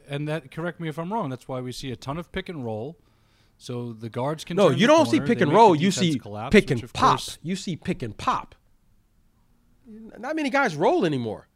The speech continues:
Speaker 2: You're, you're, you're picking and popping now.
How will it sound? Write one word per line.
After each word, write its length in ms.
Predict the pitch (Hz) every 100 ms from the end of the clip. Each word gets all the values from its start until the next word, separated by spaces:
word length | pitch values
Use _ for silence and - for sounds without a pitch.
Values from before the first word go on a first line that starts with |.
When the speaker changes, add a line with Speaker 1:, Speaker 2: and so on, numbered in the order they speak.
| _ _ _ _ _ _
Speaker 2:
You're, 160 | 202 254
you're, 200 | 233 254
you're 160 | 196 233
picking 380 | - 254 240
and 160 | 208 185
popping 340 | 262 277 151
now. 260 | 104 78 -